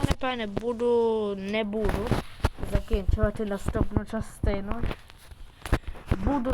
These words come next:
но не буду, буду, но не буду, на буду, перебуду. Дивимося, що там в мене по камінню. Ще треба було набрати трошечки дерева.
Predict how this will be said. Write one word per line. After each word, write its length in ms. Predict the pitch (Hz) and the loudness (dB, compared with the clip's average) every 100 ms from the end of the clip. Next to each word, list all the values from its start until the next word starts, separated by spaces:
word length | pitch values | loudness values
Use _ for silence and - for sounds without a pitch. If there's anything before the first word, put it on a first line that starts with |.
| 254 | 2
но 120 | 226 | 2
не 80 | 214 | 0
буду, 400 | 214 277 247 208 | 2 0 4 2
буду, 380 | 196 233 220 208 | 4 2 2 0
но 140 | 202 | 0
не 140 | 190 | -2
буду, 380 | 185 208 233 214 | 0 2 2 2
на 140 | 190 175 | 0 -2
буду, 380 | 180 214 208 | -2 0 0
перебуду. 720 | 196 185 185 175 170 165 214 226 - - - - - - - - - - - - - - - - - - - - - - - - - - - - - - - - - - - - - - - - - - - - - - - - - | 0 -4 -2 -4 -6 -4 -6 -8 -14 -18 -14 -14 -14 -12 -14 -14 -20 -20 -20 -20 -20 -18 -20 -20 -20 -18 -18 -18 -20 -20 -20 -16 -14 -14 -14 -14 -16 -20 -20 -20 -18 -14 -10 -10 -12 -8 -8 -8 -14 -20 -20 -20 -20 -16 -14 -6 -6
Дивимося, 460 | 214 208 220 202 208 | -2 0 0 -2 -2
що 140 | - | -2
там 140 | - 202 | -2 -4
в 40 | |
мене 200 | 190 190 | -4 -4
по 140 | 185 - | -6 -6
камінню. 520 | 202 196 294 349 370 - - - - - - - - - - - - - - - - | -4 -2 -2 -2 -8 -10 -16 -16 -16 -16 -14 -12 -10 -10 -12 -12 -4 -2 -4 -10 -4
Ще 180 | 254 | 0
треба 300 | 233 233 240 | 2 4 4
було 240 | 233 240 233 | 4 4 6
набрати 500 | 226 240 247 240 247 | 4 4 4 4 0
трошечки 680 | - - 247 247 - - 226 | 2 2 2 0 -2 -2 -6
дерева. 680 | 202 247 339 320 196 170 | 2 2 2 0 -4 -4